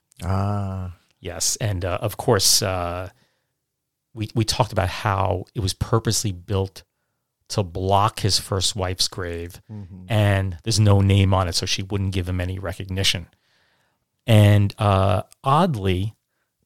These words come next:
Speaker 2: it had been designed three years before his death, and I found an article where Olivia, you know, his second wife, is talking about that she had come to Troy, and she's reminded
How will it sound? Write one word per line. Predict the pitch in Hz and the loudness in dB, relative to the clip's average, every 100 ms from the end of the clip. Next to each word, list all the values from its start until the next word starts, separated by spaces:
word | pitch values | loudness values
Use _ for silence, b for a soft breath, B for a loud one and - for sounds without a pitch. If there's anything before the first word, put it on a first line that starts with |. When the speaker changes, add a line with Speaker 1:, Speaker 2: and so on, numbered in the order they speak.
| 120 | 0
Speaker 2:
it | |
had | 107 117 | 2 4
been | 123 | 4
designed | 110 104 131 131 | 2 2 2 0
three | - - 117 | -2 -4 -2
years | 117 101 95 | 0 0 -2
before | 101 - 95 | -4 -4 -6
his | 92 | -4
death, | 87 104 - | 0 0 0
and | 110 | -4
I | 101 | -4
found | 92 - - 120 117 117 | -4 -10 -2 2 4 4
an | 113 | 2
article | - 113 127 - 95 | 2 4 4 4 0
where | 95 95 - | 2 0 0
Olivia, | 123 101 101 110 101 90 101 135 - | 0 0 0 0 0 0 -4 -8 -10
you | 98 | -6
know, | 90 | -4
his | 95 | -2
second | - - 98 104 | 0 0 -2 -2
wife, | 92 87 92 B B | -2 -4 -6 B B
is | - 110 | -4 -2
talking | - - 151 - 117 | -2 0 0 2 0
about | 92 - | 0 -4
that | 95 | -4
she | - | -4
had | 98 | -4
come | - 123 | -2 -2
to | 139 | 0
Troy, | 156 - 113 101 | 0 0 2 0
and | 104 | 0
she's | - 110 104 | 0 -2 -2
reminded | 95 95 104 131 131 92 85 | -2 0 2 4 4 2 -4